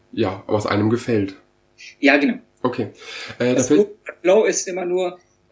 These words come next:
Speaker 2: wenn man, äh, wenn einem bewusst ist, dass man im Flow ist, dann ist man leider nicht mehr im Flow. <laughs>
Speaker 1: Ah, also man, okay, okay.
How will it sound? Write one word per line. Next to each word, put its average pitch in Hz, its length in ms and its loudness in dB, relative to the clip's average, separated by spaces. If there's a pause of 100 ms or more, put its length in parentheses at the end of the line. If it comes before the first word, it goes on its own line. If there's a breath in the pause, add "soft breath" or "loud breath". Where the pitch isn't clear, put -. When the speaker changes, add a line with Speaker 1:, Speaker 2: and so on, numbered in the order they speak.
(120)
Speaker 2:
wenn 170 180 2
man, 180 240 -2
äh, 147 260 2
wenn 160 120 -2
einem 170 240 -2
bewusst 165 420 2
ist, 165 160 -6
dass 170 200 -6
man 165 140 -2
im 156 140 -2
Flow 160 360 2
ist, 196 280 -2
dann 151 120 0
ist 160 200 -2
man 147 100 0
leider 143 220 4
nicht 151 220 0
mehr 147 80 0
im 135 100 0
Flow. 208 420 -2
<laughs> - 800 -6
Speaker 1:
Ah, 143 760 0
also 117 180 2
man, 120 160 4 (100)
okay, 120 360 2
okay. 107 360 2